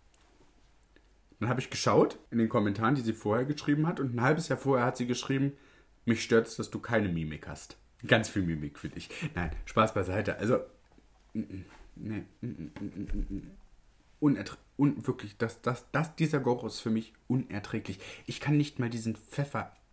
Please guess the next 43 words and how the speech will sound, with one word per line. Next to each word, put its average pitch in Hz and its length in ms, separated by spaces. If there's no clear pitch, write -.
zum - 300
Kochen 190 300
benutzen, 113 340
obwohl 113 240
der 107 120
Geschmack 143 420
so 101 140
toll 87 260
ist, 110 240
weil 110 120
ich 95 100
diesen 98 180
Duft - 220
einfach - 220
nicht 80 160
aushalte. - 420
Als, 120 220
als 135 240
wäre 160 120
ich 165 140
wirklich 143 320
allergisch. 123 520
Jede 185 320
Faser, 170 500
ist 98 220
total 98 280
verrückt, 110 320
ne, 87 80
dass 92 100
so - 160
ein 107 140
Produkt - 340
mich 101 80
so 104 160
wütend 110 300
machen 98 260
kann. 85 180
Jede 156 360
Faser 165 420
meiner 117 300
Kör-, - 320
meines 135 320
Körpers 135 440